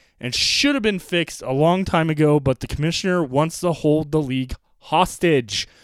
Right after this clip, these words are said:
That's all this is. So that's enough of my rant.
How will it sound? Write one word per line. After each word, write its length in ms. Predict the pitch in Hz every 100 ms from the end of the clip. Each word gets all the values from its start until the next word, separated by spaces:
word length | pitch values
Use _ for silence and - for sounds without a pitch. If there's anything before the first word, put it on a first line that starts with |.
| _ -
That's 200 | 127 156
all 180 | 170
this 220 | 175 170 170
is. 460 | 160 113 90 - _ _ _ _ _ _
So 600 | - - 160 156 151 151 - _ - - _ _
that's 200 | 190 202
enough 240 | 196 185
of 80 | 196
my 140 | 175
rant. 580 | 170 156 156 151 147 -